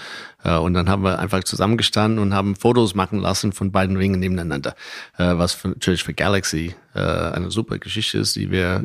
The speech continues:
gut benutzen können. Die Galaxy war auch viel Arbeit. Also da war ich, äh, von Anfang an mit dabei, das mit aufzubauen, die neue Frankfurt Galaxy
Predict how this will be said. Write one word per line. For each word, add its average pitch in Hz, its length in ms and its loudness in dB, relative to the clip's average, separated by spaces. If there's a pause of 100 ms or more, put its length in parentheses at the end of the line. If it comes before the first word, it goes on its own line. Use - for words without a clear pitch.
gut 104 180 0
benutzen 98 380 -2
können. 98 340 -2 (440)
Die 107 80 -2
Galaxy 107 420 4
war 101 80 4
auch 87 140 0
viel 87 200 0
Arbeit. 73 300 0 (320)
Also 98 260 0
da 90 220 2
war 98 160 4
ich, 95 220 2
äh, 98 120 4
von 95 180 0
Anfang 90 260 0
an 90 160 2
mit - 240 -4
dabei, 90 340 0
das 85 220 -6
mit 82 160 -2
aufzubauen, 104 580 0
die 95 100 -6
neue 90 260 2
Frankfurt - 320 -2
Galaxy 127 460 0